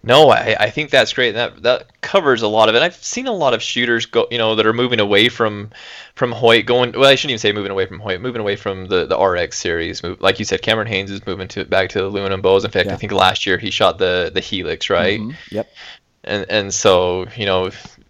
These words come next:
Speaker 1: is that carbon, is that warm bow, whatever, you know, that cool look, i-, is it really worth it? But like you just mentioned, it, it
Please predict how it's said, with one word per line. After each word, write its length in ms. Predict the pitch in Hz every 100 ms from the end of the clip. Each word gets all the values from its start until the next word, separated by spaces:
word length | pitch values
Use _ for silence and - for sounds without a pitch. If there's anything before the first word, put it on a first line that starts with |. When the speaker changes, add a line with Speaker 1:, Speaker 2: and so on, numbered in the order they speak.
| - - _
Speaker 1:
is 240 | - 147 -
that 400 | 123 113 107 -
carbon, 380 | - 113 110 113
is 100 | 117
that 260 | 117 80
warm 280 | 113 117 117
bow, 400 | 113 107 104 104
whatever, 380 | 110 110 107 104
you 60 | 101
know, 100 | 95
that 240 | 95 98
cool 340 | - 117 104
look, 240 | 107 104 107
i-, 40 |
is 300 | 104 104 107
it 100 | 101
really 260 | 95 95 92
worth 340 | 101 101 98
it? 300 | 98 98 87
But 160 | - 90
like 200 | 98 -
you 80 | 101
just 180 | 98 -
mentioned, 400 | 95 98 95 90
it, 180 | 87
it 160 | - -